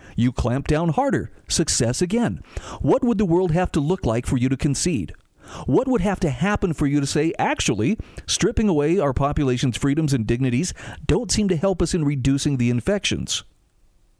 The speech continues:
There is no circumstance under which lockdowners accept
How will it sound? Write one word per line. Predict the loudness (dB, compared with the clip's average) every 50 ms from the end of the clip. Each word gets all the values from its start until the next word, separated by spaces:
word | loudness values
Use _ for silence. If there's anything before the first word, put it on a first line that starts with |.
| _ _ _ _ _ _ _ _ _ _ -20 -20 -8 -2
There | 0 0 2 2
is | 2 0 2 2 2 2
no | 2 2
circumstance | 0 0 0 0 0 0 -2 0 0 -2 -4 -4 -2 -2 -2
under | 0 0 2
which | 2 0 0 0 0
lockdowners | 0 0 0 0 0 0 0 0 0 -2 -2
accept | -2 -2 0 0 0 -2 -2 -4